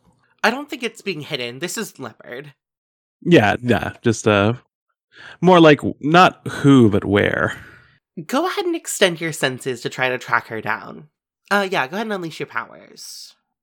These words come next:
Speaker 1: A six.
Speaker 2: You don't have to track far, because she comes walking down the hall. And without missing a beat, she,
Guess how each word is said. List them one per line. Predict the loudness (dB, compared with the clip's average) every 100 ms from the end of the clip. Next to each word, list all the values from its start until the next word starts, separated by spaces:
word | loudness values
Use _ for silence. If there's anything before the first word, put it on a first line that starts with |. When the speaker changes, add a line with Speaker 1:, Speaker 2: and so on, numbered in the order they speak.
| _ _ _
Speaker 1:
A | -2
six. | 2 2 2 -2 -4 -12 _ _ _ _
Speaker 2:
You | -6 -4
don't | -4 -4
have | -6 -8
to |
track | -10 -2 -2 -2
far, | -6 -4 -2 -6 -12 -18 _ _ _ _ -4
because | -4 -2 -4 -4 -6 -14 _
she | -12 -10 -10
comes | -10 -10 -10 -4
walking | -2 -2 -6 -6
down | -4 -4
the | -6
hall. | -8 -10 -10 -20 _ _ _ _ -2
And | -2 -4 -12 -12
without | -6 -2 -2
missing | -4 -8 -8
a | -8
beat, | -8 -8 -8 _ _ -16
she, | -8 -6 -8